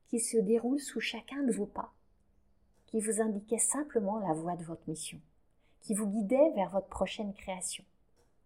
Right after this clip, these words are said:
Parce que ce que je crois, c'est que c'est vos étonnements, vos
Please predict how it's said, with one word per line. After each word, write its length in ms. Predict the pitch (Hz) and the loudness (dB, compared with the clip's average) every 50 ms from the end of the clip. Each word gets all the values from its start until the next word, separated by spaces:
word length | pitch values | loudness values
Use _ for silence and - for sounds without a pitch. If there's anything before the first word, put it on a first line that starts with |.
| _ _ _ _ _ _ _ _ _ _ _ _ _ _ _ _ _ _ _ _ _ _ _ _ _ _ _ _ _ _ 679 659 762 807 855 855 807 784 784 807 807 807 831 807 784 807 784 784 784 807 807 807 807 807 831 807 807 807 807 831 807 807 784 807 807 807 784 784 - - _ _ - _ _ _ _ - _ _ _ _ - | _ _ _ _ _ _ _ _ _ _ _ _ _ _ _ _ _ _ _ _ _ _ _ _ _ _ _ _ _ _ _ _ _ -20 -20 -20 -20 -20 -20 -20 -20 _ _ _ _ _ _ _ -20 _ -20 _ _ -20 -20 -20 _ _ _ -20 -20 -20 -20 -20 -20 -20 -20 -20 -20 -20 _ _ -20 _ _ _ _ -20 _ _ _ _ -8
Parce 180 | - 202 - | -6 -4 -2
que 100 | - - | 0 0
ce 100 | 247 - | -2 -2
que 120 | - - 285 | 0 0 0
je 160 | 269 - - | 0 0 -4
crois, 260 | - - - 330 349 | -4 -4 -2 0 0
c'est 160 | - - - | 0 0 0
que 80 | - - | 0 0
c'est 200 | - - 226 220 | 4 6 6 6
vos 180 | 202 202 202 196 | 6 4 -4 -2
étonnements, 880 | 190 196 214 226 226 226 233 220 214 208 214 220 240 262 277 277 269 | 2 6 8 8 8 6 2 2 4 4 2 2 2 2 2 0 -2
vos 240 | 226 202 214 190 | -4 -4 -6 -8